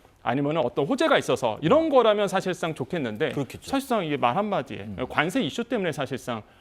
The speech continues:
Speaker 1: 그렇게 크게 변동폭이 일어난 거잖아요. 그래서 금융시장의 취약성이 굉장히 지금, 음, 보여주고 있다라는
Speaker 2: 음.
Speaker 1: 점에서 이런 점은 좀 부정적이지 않을까 좀 생각을 해봅니다.
Speaker 2: 관세 이슈가 끝나가나 보다. 반대로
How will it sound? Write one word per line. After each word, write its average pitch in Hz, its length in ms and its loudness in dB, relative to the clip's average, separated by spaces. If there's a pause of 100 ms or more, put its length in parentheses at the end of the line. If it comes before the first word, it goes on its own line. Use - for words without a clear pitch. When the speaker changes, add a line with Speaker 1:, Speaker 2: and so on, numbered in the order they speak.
(160)
Speaker 1:
그렇게 151 220 -4
크게 196 640 2
변동폭이 151 460 -2
일어난 147 320 -2
거잖아요. 110 320 -6
그래서 127 260 -6 (400)
금융시장의 165 560 -2
취약성이 135 720 -4 (120)
굉장히 143 340 -2
지금, 120 360 -6 (160)
음, 107 440 -10
보여주고 160 400 2
있다라는 110 420 -4
Speaker 2:
음. 113 60 -4
Speaker 1:
점에서 113 500 -4 (280)
이런 254 240 2
점은 247 180 0
좀 202 120 -2
부정적이지 170 500 -2
않을까 107 260 -6
좀 117 160 -10
생각을 151 320 -8
해봅니다. 123 220 -4
Speaker 2:
관세 131 340 0
이슈가 127 460 -4
끝나가나 139 560 -2
보다. 107 540 -2
반대로 151 760 2